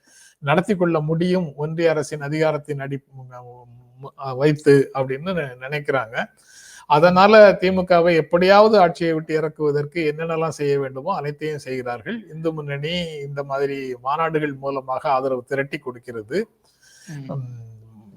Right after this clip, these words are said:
Speaker 1: பாஜக நேரடியாக வேற சில வேலைகளை செய்யுது. அதிமுக, அ, அவர்களுடைய வாக்குகளை அங்க டிரான்ஸ்ஃபர் பண்ணி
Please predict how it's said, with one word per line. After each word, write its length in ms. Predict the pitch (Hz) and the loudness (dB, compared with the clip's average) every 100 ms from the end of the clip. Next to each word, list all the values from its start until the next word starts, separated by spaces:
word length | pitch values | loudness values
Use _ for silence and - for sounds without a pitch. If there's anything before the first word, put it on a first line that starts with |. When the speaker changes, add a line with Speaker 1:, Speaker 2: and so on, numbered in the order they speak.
| - - - 147 | -20 -20 -4 6
Speaker 1:
பாஜக 680 | 175 180 160 180 185 160 147 | 8 8 8 6 8 6 6
நேரடியாக 720 | 160 165 156 151 147 151 143 | 6 6 6 6 6 4 4
வேற 220 | 139 135 | 4 2
சில 260 | - 131 127 | 0 -2 0
வேலைகளை 420 | 127 123 123 117 120 | -2 -2 -4 -4 -6
செய்யுது. 320 | 113 110 170 | -8 -4 -2
அதிமுக, 640 | 147 160 180 175 160 156 196 | 0 2 2 2 -2 2 6
அ, 400 | 220 175 147 151 - _ 180 151 139 123 110 107 _ - 208 | 6 4 -4 -8 -16 _ -20 -16 -14 -14 -16 -20 _ 0 4
அவர்களுடைய 560 | 190 214 233 202 190 | 8 10 10 8 8
வாக்குகளை 540 | 170 170 175 165 165 170 | 8 6 2 0 4 4
அங்க 220 | 147 147 | 2 -2
டிரான்ஸ்ஃபர் 580 | 147 156 185 202 165 139 | 0 0 2 0 0 0
பண்ணி 360 | 135 139 - | -6 -6 -8